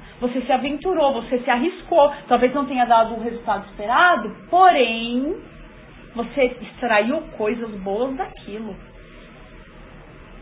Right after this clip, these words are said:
Você é um aventureiro. Você se joga, você é corajoso, você é forte. Porque tá ali quebrando a cara, mas tá aprendendo, tá evoluindo, né? E aí não é esse o papel da vida da gente?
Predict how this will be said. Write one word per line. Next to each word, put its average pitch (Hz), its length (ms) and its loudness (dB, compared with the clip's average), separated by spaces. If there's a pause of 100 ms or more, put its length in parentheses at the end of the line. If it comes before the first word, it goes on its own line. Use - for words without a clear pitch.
(300)
Você 202 320 -2
é 254 140 6
um 269 140 0
aventureiro. 240 960 -2 (1040)
Você 196 300 -4
se 339 340 0
joga, 269 460 6
você 196 280 -6
é 226 80 -4
corajoso, 254 1000 6 (460)
você 190 240 -8
é - 60 0 (140)
forte. 269 720 4 (440)
Porque 220 240 -6
tá 240 140 2
ali 269 180 0
quebrando 302 380 4
a 349 80 4
cara, 330 360 6
mas 202 140 -4
tá 190 80 -2
aprendendo, 269 680 -4
tá 208 80 -2
evoluindo, 240 580 -4
né? 240 260 2
E 240 120 0
aí 233 120 0
não 240 100 4
é 240 160 6
esse 269 180 -2
o 247 40 -10
papel 233 320 2
da 214 120 0
vida 214 220 -4
da 202 140 -4
gente? 240 600 -4